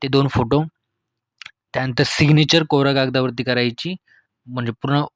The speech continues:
व्हाईट बॅकग्राऊंड पाहिजे सिग्नेचरचं पण, आणि तो कट करून तेवढी सिग्नेचर, ती एक सिग्नेचर, त्याचबरोबर जे डॉक्युमेंट आहेत, जे आपण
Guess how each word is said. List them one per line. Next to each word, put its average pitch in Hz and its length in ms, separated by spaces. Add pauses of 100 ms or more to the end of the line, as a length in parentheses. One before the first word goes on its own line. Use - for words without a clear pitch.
व्हाईट 120 280
बॅकग्राऊंड 120 580
पाहिजे 110 260
सिग्नेचरचं 107 540
पण, 107 160 (640)
आणि 120 200
तो - 60
कट 135 320
करून 147 280
तेवढी - 460
सिग्नेचर, 123 480 (520)
ती 143 60
एक 131 120
सिग्नेचर, 135 600 (680)
त्याचबरोबर 135 560
जे 131 140
डॉक्युमेंट 147 520
आहेत, 131 300 (440)
जे 131 100
आपण 127 400